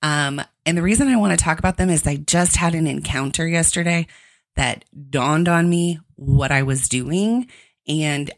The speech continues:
how it negatively impacts me. I wanna talk about insecurities. Insecurities, everybody has them. Everybody has them for different reasons.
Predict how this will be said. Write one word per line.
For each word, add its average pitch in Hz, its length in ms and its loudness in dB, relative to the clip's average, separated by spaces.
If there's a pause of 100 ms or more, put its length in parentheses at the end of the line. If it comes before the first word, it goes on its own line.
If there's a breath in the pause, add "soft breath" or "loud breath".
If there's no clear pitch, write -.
how 180 340 -2
it - 120 -4
negatively 139 880 0
impacts - 640 -4
me. 113 280 -16 (440)
I 156 60 4
wanna 190 180 4
talk 185 160 2
about 175 160 0
insecurities. - 720 -6
Insecurities, 185 640 2 (240)
everybody 139 800 -2
has - 440 -8
them. - 360 -14
Everybody 139 320 0
has 135 240 -2
them 131 160 -6
for 127 80 -4
different 131 320 -4
reasons. 185 600 0